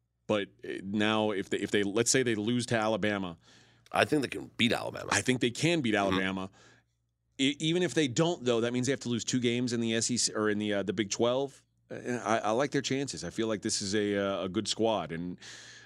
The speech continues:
Speaker 1: uh, it's, it's a big ask because Texas hasn't been that good in a long time, but it feels like everything's built to this season where they, they're ready to take that step.
Speaker 2: Their home games this year, Rice, Wyoming, Kansas,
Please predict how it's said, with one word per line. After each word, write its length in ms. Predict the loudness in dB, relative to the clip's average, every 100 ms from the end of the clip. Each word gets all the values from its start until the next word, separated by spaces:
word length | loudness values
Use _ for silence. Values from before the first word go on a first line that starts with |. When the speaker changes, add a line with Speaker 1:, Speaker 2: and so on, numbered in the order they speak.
| -4
Speaker 1:
uh, 240 | 0 2 2
it's, 240 | 2 2
it's 180 | 2 2
a 60 | 4
big 180 | 6
ask 440 | 6 6 4 0 -2
because 280 | -2 0 0
Texas 320 | 0 0 0
hasn't 400 | 2 2 2 2
been 200 | 2 2
that 240 | 0 -2
good 240 | -2 -2 0
in 60 |
a 40 | -2
long 300 | -2 -2 -2
time, 420 | -4 -2 -4 -8 -14 -20 _ _ -4
but 100 | -4
it 80 |
feels 240 | 0 2 2
like 160 | 2
everything's 340 | 2 2 0 -2
built 320 | 0 0 0
to 100 | -4
this 220 | 0 2 2
season 440 | 0 -2 -4 -4
where 160 | -4 -2
they, 180 | -2
they're 180 | -2 -2
ready 240 | -2 -4 -6
to 60 |
take 220 | -4 -4 -2
that 140 | 0
step. 240 | 0 -2 -8 _
Speaker 2:
Their 140 | 6 8
home 260 | 8 8
games 280 | 4 2 2
this 260 | -2 -2 0
year, 300 | 0 -2 -8 _ -2
Rice, 680 | 6 6 6 2 -8 -12 -18 _
Wyoming, 680 | 4 8 8 8 4 -2 -6 -20 _ _ -6
Kansas, 760 | 4 6 4 2 -4 -4 -12